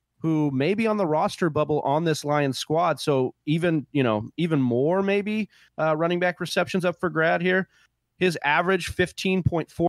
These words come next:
four P P R points per game for Kerryon Johnson over a full year would have put him at two hundred forty-seven points. That would have been ninth, just ahead of David Johnson. We're talking about a guy that has a ceiling to be an R B one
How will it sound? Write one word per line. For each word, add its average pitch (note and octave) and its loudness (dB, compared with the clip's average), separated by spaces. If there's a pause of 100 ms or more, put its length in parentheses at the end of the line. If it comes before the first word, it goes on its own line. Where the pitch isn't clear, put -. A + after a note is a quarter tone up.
(140)
four D#3+ 2
P E3+ 0
P E3 0
R D#3 2
points D3+ -2
per D#3 -4
game C#3+ 0
for C3 -8
Kerryon C#3+ 2
Johnson C3+ 0
over C3+ 2
a B2+ 0
full E3 0
year C#3+ 2 (320)
would D3+ 0
have D#3 0
put F3+ 2
him E3 2
at - -2
two G#3+ -2
hundred G3 2
forty-seven E3 0
points. D3+ 0
That D3 0
would D#3 2
have C#3 2
been B2+ 2
ninth, C3+ 0
just D3+ -2
ahead D3+ 2
of A2+ -2
David C3+ 0
Johnson. C3 0 (440)
We're D#3+ 2
talking G3 -2
about F#3 2
a E3 2
guy C#3 0
that D3 0
has C#3 0
a C#3+ -4
ceiling D#3+ 0
to C#3 -4
be C3+ 0
an C3+ 2
R C3+ 2
B C3+ 0
one C3 2